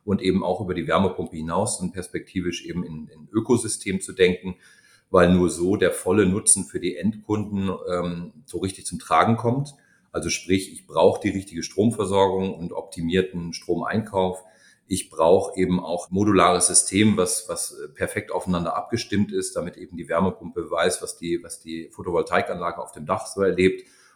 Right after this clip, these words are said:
und was drumherum passiert. Und das Ganze eben so zu verpacken, dass es, ähm, auch nutzerfreundlich wird, dass es also für den Kunden eine durchgängige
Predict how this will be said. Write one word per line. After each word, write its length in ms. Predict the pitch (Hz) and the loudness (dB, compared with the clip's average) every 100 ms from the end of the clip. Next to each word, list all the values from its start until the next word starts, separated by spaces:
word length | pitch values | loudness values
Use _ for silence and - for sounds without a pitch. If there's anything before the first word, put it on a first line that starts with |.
| - | -12
und 120 | 90 | -2
was 200 | 87 - | -2 -2
drumherum 400 | 85 85 90 123 | -4 -2 2 2
passiert. 460 | 117 113 113 - - _ _ _ _ - | 2 2 2 0 -4 _ _ _ _ 4
Und 600 | 92 92 90 92 - - - _ _ | 8 10 8 4 -2 -10 -18 _ _
das 300 | - 104 - | 2 2 2
Ganze 340 | 104 107 107 95 | 0 0 0 0
eben 200 | 90 90 | 0 0
so 180 | 92 | 0
zu 160 | 101 107 | -2 -4
verpacken, 500 | - 90 95 - 98 | -4 -2 -2 -4 -4
dass 180 | 87 - | -4 -8
es, 240 | 82 - | -10 -10
ähm, 280 | 80 82 80 | -6 -6 -6
auch 240 | - - | -8 -4
nutzerfreundlich 800 | 98 120 123 - 101 95 98 92 | 2 2 2 2 0 0 -2 -4
wird, 260 | 95 92 - | 4 4 2
dass 140 | - | -6
es 160 | 87 - | -6 -6
also 220 | 82 80 | -6 -8
für 160 | - 73 | -8 -6
den 200 | 78 76 | -4 -4
Kunden 400 | 107 110 98 87 | 2 4 4 0
eine 100 | 76 | 0
durchgängige 840 | 101 113 - 95 85 87 82 82 | -2 -2 -2 -2 0 0 -2 -4